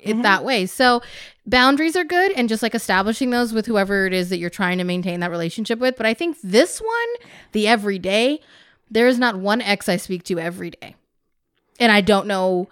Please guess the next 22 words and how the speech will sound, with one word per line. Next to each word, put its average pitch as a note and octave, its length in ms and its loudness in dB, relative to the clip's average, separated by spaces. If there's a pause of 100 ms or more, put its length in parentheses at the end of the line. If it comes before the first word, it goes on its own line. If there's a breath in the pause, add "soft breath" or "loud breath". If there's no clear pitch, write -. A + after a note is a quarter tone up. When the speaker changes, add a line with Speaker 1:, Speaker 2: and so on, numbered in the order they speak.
(540 soft breath)
Speaker 1:
I B3 220 6
personally B3 520 2
don't G#3 280 0
know F#3+ 400 0
if G3 180 -4
I G#3+ 100 4
could G3+ 180 -4
talk - 400 0
to A3+ 200 0
an F#3+ 140 0
ex G3 400 -4
even A#3 340 2
years G3+ 600 2
later D4 540 2 (380 loud breath)
and G#3 160 0
start G#3+ 180 2
talking F#3+ 340 0
to G3 100 -2
them F3+ 220 0
every F#3 400 0
day F3+ 480 2 (140)
Speaker 2:
Mm-mm. - 260 -16